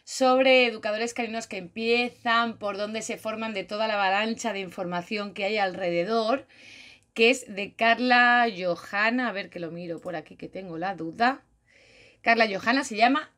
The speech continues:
de Instagram, que me ha mandado un audio de voz. Me hace mucha ilusión que me mandéis audios de voz, tengo que decir, porque os pongo voz y luego en Instagram está la foto a veces vuestra o del perrete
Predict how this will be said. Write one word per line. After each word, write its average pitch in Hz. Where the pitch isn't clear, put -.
de 220
Instagram, 220
que 233
me 214
ha 208
mandado 208
un 202
audio 196
de 175
voz. 190
Me 240
hace 226
mucha 220
ilusión 196
que 196
me 185
mandéis 175
audios 180
de 156
voz, 143
tengo 170
que 151
decir, 165
porque 202
os 190
pongo 226
voz 262
y 202
luego 202
en 208
Instagram 220
está 170
la 202
foto 233
a 208
veces 220
vuestra 226
o 202
del 202
perrete 220